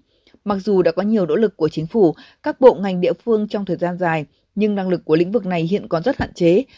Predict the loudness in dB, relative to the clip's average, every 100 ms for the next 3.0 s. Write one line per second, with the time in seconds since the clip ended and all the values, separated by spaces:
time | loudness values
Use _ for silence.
0 | _ -10 -6 -4 -2 0 2 0 -2 -4
1 | -4 -6 -4 -6 -4 -6 -6 -4 -4 -2
2 | -2 -2 -4 -4 -4 -4 -4 -4 -2 -2